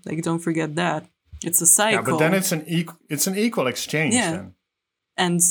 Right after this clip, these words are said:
Speaker 1: like, if there are no friends around and you can't eat them in the first place, but, like, what if the fish is your friend?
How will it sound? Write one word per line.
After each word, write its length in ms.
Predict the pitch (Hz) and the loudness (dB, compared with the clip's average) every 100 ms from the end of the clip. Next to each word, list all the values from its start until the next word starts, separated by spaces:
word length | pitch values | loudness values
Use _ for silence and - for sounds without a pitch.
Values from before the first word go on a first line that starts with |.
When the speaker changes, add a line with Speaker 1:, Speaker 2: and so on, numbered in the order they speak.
| - | 0
Speaker 1:
like, 420 | 180 160 160 - _ _ _ - | 0 -2 -2 -18 _ _ _ -8
if 100 | 175 | -2
there 80 | 190 | 0
are 120 | 190 | 2
no 20 | 185 | 0
friends 400 | 180 202 262 262 | 2 2 2 2
around 420 | 175 156 165 190 | 0 0 -2 0
and 80 | 190 | 0
you 100 | 170 | 0
can't 300 | 175 165 165 | -2 -2 -2
eat 220 | 175 175 | -2 -4
them 260 | 175 160 165 | -4 -4 -4
in 80 | 165 | -4
the 100 | 156 | -6
first 400 | - 196 202 - | -2 -2 -2 -6
place, 160 | 170 | -4
but, 140 | - 214 | -2 0
like, 160 | 240 | -2
what 200 | 220 233 | 0 0
if 120 | 262 - | 0 -4
the 100 | 233 | -2
fish 360 | 359 415 - | 0 2 2
is 100 | 190 | 0
your 160 | 165 151 | -2 -4
friend? 480 | - 147 165 175 | -4 -6 -6 -10